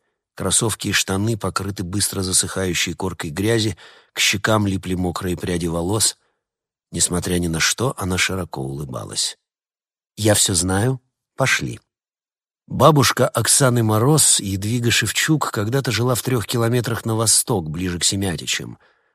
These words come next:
Но чтобы туда попасть, нужно было свернуть с главного шоссе и проехать километр по кочкам и гравию.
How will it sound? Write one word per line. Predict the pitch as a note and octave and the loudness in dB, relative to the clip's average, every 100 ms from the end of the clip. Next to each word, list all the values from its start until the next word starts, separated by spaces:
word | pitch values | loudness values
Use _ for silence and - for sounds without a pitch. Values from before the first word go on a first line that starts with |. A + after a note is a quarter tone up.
| _ | _
Но | A2+ | -2
чтобы | G2 G#2 | 0 0
туда | G#2 G2+ | 0 -2
попасть, | F#2+ F#2 A2+ G#2+ | 0 0 0 0
нужно | A2+ G2+ | 0 -2
было | G2+ G#2 | -2 0
свернуть | F#2 G#2 G#2 G2+ D#2+ | 0 0 0 -2 -2
с | - | -4
главного | F2 E2+ E2 F2 | -4 -4 -4 -2
шоссе | - F2+ - D3+ | -2 2 2 2
и | C3 | 2
проехать | G2+ G2 A#2 G#2+ | 0 0 0 -2
километр | - F#2+ F#2+ G#2 G2+ G2 | -4 -2 0 -2 -2 -6
по | - | -6
кочкам | F2 A2+ - - G#2 | -4 -2 -2 -2 -4
и | |
гравию. | F#2+ F2 C#2+ A#1+ A1+ | -2 -4 -6 -10 -16